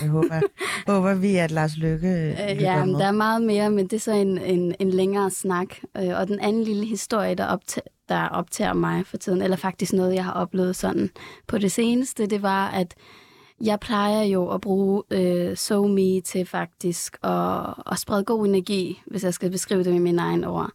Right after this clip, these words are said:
Speaker 2: Jeg prøver at lave videoer og tekster, t-, som på en eller anden måde, det er også derfor, jeg, jeg siger, at jeg advokerer for mental sundhed. Øh, fordi hele den her coronakrise gjorde mig og rigtig mange andre opmærksom på, hvor meget mental sundhed egentlig betyder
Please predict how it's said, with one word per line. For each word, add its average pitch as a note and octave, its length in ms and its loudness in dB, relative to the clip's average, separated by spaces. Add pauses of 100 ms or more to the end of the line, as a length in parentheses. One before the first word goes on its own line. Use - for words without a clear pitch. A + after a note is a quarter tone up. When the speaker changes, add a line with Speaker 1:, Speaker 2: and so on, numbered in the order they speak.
(440)
Speaker 2:
Jeg G3+ 120 0
prøver G3+ 400 0
at G3 280 0
lave F3+ 220 0
videoer G3 460 0
og F3 120 -2
tekster, - 540 -2
t-, - 180 -8
som F3+ 380 0 (180)
på - 100 -2
en A3 40 2
eller G#3+ 140 2
anden F#3+ 100 2
måde, F#3 120 2
det F#3+ 80 -2
er F#3+ 60 0
også F#3+ 160 -4
derfor, F#3 280 -2
jeg, E3+ 340 0 (140)
jeg F3+ 100 -2
siger, F#3+ 180 0
at F3+ 40 2
jeg F3 100 0
advokerer F#3 420 -2
for - 120 -8
mental F#3 440 0
sundhed. G#3+ 480 -2 (600)
Øh, F#3+ 200 2
fordi F#3+ 360 -2
hele G#3 240 2
den F#3+ 160 2
her F#3+ 100 2
coronakrise F#3 840 0
gjorde F3+ 320 0
mig F#3 380 0
og F#3 200 -4
rigtig F#3+ 240 0
mange F3+ 200 2
andre F3+ 200 0
opmærksom F3 440 0
på, F3+ 160 0
hvor F#3 120 -2
meget E3+ 220 2
mental F3 400 0
sundhed F3+ 380 -2 (420)
egentlig F#3+ 320 2
betyder A3 440 -4